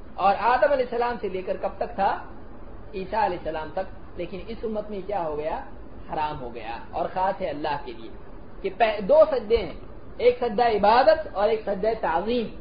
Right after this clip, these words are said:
وہ سجدہ عبادت نہیں تھا جو وہ لوگ کرتے تھے، بلکہ وہ سجدہ تعظیم تھا۔ لیکن سجدہ تعظیم آدم علیہ السلام سے لے کر عیسیٰ علیہ السلام تک تھا، لیکن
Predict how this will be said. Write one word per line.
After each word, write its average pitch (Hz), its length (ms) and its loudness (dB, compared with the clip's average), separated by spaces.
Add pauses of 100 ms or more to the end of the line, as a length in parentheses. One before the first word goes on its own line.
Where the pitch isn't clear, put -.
(760)
وہ 202 200 0
سجدہ 220 200 4
عبادت 254 460 8
نہیں 330 180 -4
تھا 294 140 8
جو 294 120 10
وہ 269 80 12
لوگ 262 180 10
کرتے 240 280 4
تھے، 196 140 -6 (720)
بلکہ 196 240 6
وہ 262 120 10
سجدہ 220 200 2 (120)
تعظیم 262 480 2
تھا۔ 160 200 -2 (460)
لیکن 220 400 2
سجدہ 254 220 4 (140)
تعظیم 247 520 2
آدم 269 400 4
علیہ 285 120 2
السلام 254 380 0
سے 247 100 4
لے 247 120 6
کر 240 160 0
عیسیٰ 262 300 6
علیہ 269 140 10
السلام 226 320 0
تک 190 180 -4
تھا، 226 360 2 (180)
لیکن 180 280 -6